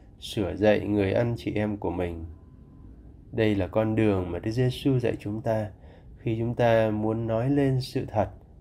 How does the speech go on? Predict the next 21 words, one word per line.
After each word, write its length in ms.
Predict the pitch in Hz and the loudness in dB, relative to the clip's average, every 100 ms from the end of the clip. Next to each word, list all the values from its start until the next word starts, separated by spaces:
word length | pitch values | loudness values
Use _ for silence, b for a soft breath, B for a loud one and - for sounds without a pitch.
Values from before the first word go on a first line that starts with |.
| - | -12
để 120 | 87 | -10
xây 260 | 85 113 107 | -6 -2 -2
dựng 220 | 104 110 127 - - - | 0 0 -2 -14 -20 -12
và 140 | - 80 | -8 -6
sinh 260 | - 110 | -4 -2
ích 120 | 123 127 | -2 -4
lợi 300 | 101 101 95 - - - | 0 2 2 -2 -16 -16
cho 140 | - | -6
anh 180 | 120 101 | -4 -2
chị 140 | 101 - | -4 -4
em 260 | 98 98 | -4 -4
của 140 | 92 85 | -6 -10
chúng 200 | - 95 | -10 -8
ta. 280 | 95 101 95 - - - - - - - - - - B B B - | -4 -2 -4 -10 -20 -20 -20 -20 -20 -20 -20 -20 -20 B B B -2
Vì 120 | 107 | 0
vậy, 340 | 98 95 90 87 | 4 4 4 -2
chúng 200 | - 127 | -6 0
ta 160 | 139 131 | 0 2
cần 200 | 113 101 98 | 0 0 -2
cẩn 280 | 92 80 80 | -2 -2 2
trọng 260 | 110 - | 4 4